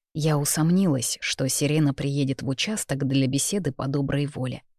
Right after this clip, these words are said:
"Может, лучше поедем к ней?"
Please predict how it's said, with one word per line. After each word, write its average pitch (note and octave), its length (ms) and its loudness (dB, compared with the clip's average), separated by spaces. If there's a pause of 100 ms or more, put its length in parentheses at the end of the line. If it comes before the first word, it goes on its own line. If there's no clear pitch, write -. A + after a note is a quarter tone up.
(560)
"Может, E3+ 300 4
лучше E3 360 2
поедем D3+ 520 0
к - 120 -8
ней?" B3+ 320 2